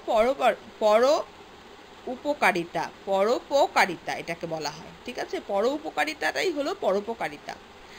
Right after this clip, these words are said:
আচ্ছা, এটা হবে বিপদ পড়লে মানুষকে সাহায্য করা। তাহলে কি? চার নম্বর হলো বিপদে পড়লে মানুষকে সাহায্য করা, মানুষকে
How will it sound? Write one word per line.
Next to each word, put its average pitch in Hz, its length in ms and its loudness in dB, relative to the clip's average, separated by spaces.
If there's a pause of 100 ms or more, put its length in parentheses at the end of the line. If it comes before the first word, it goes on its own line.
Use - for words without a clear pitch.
(200)
আচ্ছা, 160 220 -10
এটা 269 220 0
হবে 220 380 0
বিপদ 226 400 -6 (760)
পড়লে 185 580 4
মানুষকে 247 760 -2
সাহায্য 208 560 -6
করা। 143 180 -6 (240)
তাহলে 240 320 -2
কি? 339 340 -2
চার 202 200 0
নম্বর 220 300 -4
হলো 285 200 -4
বিপদে 202 500 -8
পড়লে 302 300 -4
মানুষকে 247 560 -6
সাহায্য 180 460 -4
করা, 175 200 -6
মানুষকে 220 500 -6